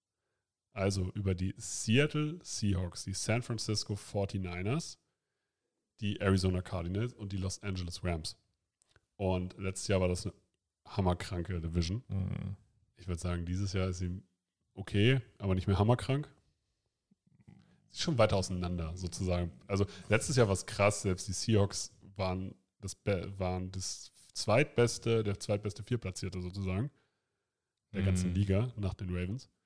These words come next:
Speaker 1: oder mit den Ravens. Und, ähm, ich finde, sie sind ein bisschen weiter auseinandergegangen.
Speaker 2: Ja, ähm, zum Platz vier ist weiter abgeschlagen. <laughs>
Speaker 1: So.
Speaker 2: Aber Platz eins bis drei sind immer noch auf einem hohen Niveau.
Speaker 1: Auf einem hohen Niveau, aber ich finde auch,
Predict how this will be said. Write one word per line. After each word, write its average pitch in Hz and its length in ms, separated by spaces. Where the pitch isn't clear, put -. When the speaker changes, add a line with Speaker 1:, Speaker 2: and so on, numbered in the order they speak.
Speaker 1:
oder 90 100
mit 87 180
den 87 140
Ravens. 85 400
Und, 90 540
ähm, 92 360
ich 104 100
finde, 135 200
sie 104 100
sind 107 100
ein - 20
bisschen 107 240
weiter 95 180
auseinandergegangen. 87 600
Speaker 2:
Ja, 87 540
ähm, 90 500
zum - 160
Platz - 300
vier 151 320
ist 110 160
weiter 107 260
abgeschlagen. 104 680
<laughs> - 120
Speaker 1:
So. 107 360
Speaker 2:
Aber 110 200
Platz 113 280
eins 117 360
bis - 280
drei - 400
sind 120 180
immer 104 160
noch 92 140
auf - 100
einem 90 100
hohen 87 120
Niveau. 87 280
Speaker 1:
Auf - 100
einem 92 180
hohen 98 200
Niveau, 95 380
aber 110 160
ich 98 120
finde 117 720
auch, 101 320